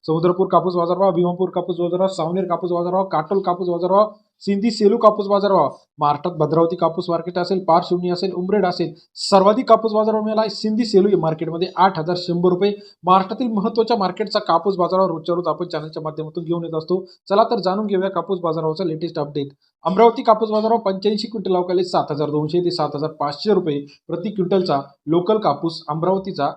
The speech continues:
आजचा लेटेस्ट कापूस बाजारभाव. त्याचप्रमाणे हिंगणा ए के चौऱ्याऐंशी झिरो एक मध्यम स्टेपल सत्त्याण्णव क्विंटल अवकाले सात हजार आठशे नव्वद ते सात हजार नऊशे चौऱ्याण्णव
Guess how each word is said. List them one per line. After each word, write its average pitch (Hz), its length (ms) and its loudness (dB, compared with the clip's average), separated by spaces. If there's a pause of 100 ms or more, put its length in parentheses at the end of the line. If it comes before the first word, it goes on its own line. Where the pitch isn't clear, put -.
आजचा 143 280 -4
लेटेस्ट 156 400 -6
कापूस 139 280 -4
बाजारभाव. 139 440 0 (460)
त्याचप्रमाणे 160 420 -2
हिंगणा 170 340 2 (380)
ए 180 120 2
के 202 160 2 (400)
चौऱ्याऐंशी 180 380 0
झिरो 180 200 6
एक 185 120 0
मध्यम 170 260 0
स्टेपल 185 300 0
सत्त्याण्णव 208 440 -2
क्विंटल 185 260 0
अवकाले 180 340 2 (380)
सात 208 200 0
हजार 208 160 2
आठशे 185 300 -2
नव्वद 165 340 -2
ते 170 40 -6
सात 180 260 -6
हजार 165 200 -6
नऊशे 160 280 -6
चौऱ्याण्णव 180 540 -2